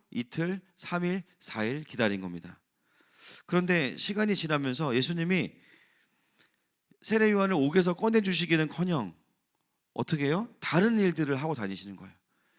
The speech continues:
오히려 왕을 처단하러 가시는 게 아니라,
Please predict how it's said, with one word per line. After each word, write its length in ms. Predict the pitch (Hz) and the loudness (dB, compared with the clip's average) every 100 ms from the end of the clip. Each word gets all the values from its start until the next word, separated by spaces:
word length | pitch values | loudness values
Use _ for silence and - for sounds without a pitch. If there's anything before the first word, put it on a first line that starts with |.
| _ _ _ | _ _ _
오히려 300 | - 156 175 | 0 4 4
왕을 520 | 156 127 165 208 196 175 | 6 6 6 6 4 2
처단하러 440 | 220 233 220 202 | -2 0 0 0
가시는 340 | 143 131 143 | 0 -2 -2
게 60 | 135 | -2
아니라, 380 | 107 113 113 | -2 -2 -6